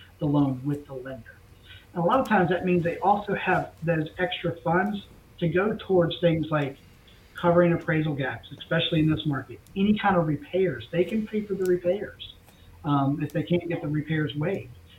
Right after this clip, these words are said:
So they can also pay for the, for the repairs and not come out of pocket for the sellers where they're stuck with a conventional. Hey, you're short on a conventional and you still gotta cover the appraisal gap. You're still coming out of pocket possibly more money.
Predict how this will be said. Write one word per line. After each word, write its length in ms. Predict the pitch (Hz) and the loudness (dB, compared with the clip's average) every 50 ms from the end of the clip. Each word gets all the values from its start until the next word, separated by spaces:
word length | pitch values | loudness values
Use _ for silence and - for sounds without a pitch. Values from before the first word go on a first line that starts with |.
| - - | -20 -8
So 80 | - 170 | -2 -2
they 80 | 196 214 | 0 2
can 100 | - 220 | 2 2
also 220 | 208 196 202 185 | 2 2 2 2
pay 160 | 180 185 180 | 4 4 6
for 100 | 175 175 | 6 6
the, 100 | 170 160 - - - - | 4 2 -2 -6 -6 -4
for 80 | 175 | -2
the 80 | 165 160 | 0 0
repairs 400 | 151 143 - - 208 196 180 - - - | 0 -2 0 0 0 0 0 -2 -4 -2
and 100 | 151 151 | 0 0
not 220 | 156 160 160 - - - | 0 0 -2 -6 -10 -4
come 140 | - 175 170 | 0 2 2
out 160 | 165 160 151 | 2 2 0
of 60 | - | 0
pocket 320 | - 170 190 185 185 - - | -2 -2 -2 -4 -6 -8 -4
for 80 | 170 156 | -2 -2
the 120 | 151 151 - | -2 -2 0
sellers 320 | 175 180 196 175 156 - | 2 2 4 2 2 0
where 140 | 156 156 143 | -2 -2 -2
they're 100 | 147 156 | -2 -4
stuck 300 | - - 175 170 170 - | -2 0 0 0 0 -2
with 120 | 151 - | -8 -10
a 40 | - | -10
conventional. 720 | - 127 127 - 170 226 226 - 175 156 147 147 147 - - - - - - - - - - - - - - | -14 -14 -6 -2 0 0 0 0 -2 -4 -4 -4 -6 -8 -10 -16 -20 -20 -20 -20 -20 -20 -20 -20 -12 -2 2
Hey, 120 | 175 185 | 2 4
you're 320 | 170 143 143 151 175 196 196 | 4 2 2 2 2 2 2
short 260 | - 196 190 196 190 | 2 2 2 4 4
on 120 | 185 170 | 4 2
a 60 | 165 - | 2 0
conventional 500 | - 160 135 143 180 185 - 180 156 147 | -2 -2 -2 -2 -2 -4 -2 -2 0 0
and 80 | 151 | 0
you 80 | 143 120 | 0 0
still 140 | - 175 170 | 0 2 2
gotta 160 | 170 156 147 | 2 2 -2
cover 220 | - 165 165 147 | -2 -4 -4 -4
the 120 | 147 143 127 | -4 -6 -6
appraisal 440 | - - - - 151 175 175 175 147 | -6 -6 -6 -4 -4 -2 -2 -4 -6
gap. 340 | - - - - - - - - - - - - - - - - - - - - | -6 -6 -6 -8 -8 -10 -14 -20 -20 -20 -20 -20 -20 -20 -20 -20 -20 -20 -8 -2
You're 120 | 151 170 170 | 0 0 2
still 180 | - 202 - | 4 2 2
coming 220 | - 196 175 170 156 | 2 4 2 4 4
out 120 | 147 143 | 2 0
of 60 | - | 2
pocket 300 | - 165 175 165 175 165 - | 4 4 4 4 2 -2 -2
possibly 380 | 147 147 143 - 143 139 135 | -4 -4 -4 -4 -6 -6 -4
more 140 | 139 131 131 | -4 -4 -6
money. 220 | 131 117 110 110 | -8 -10 -12 -16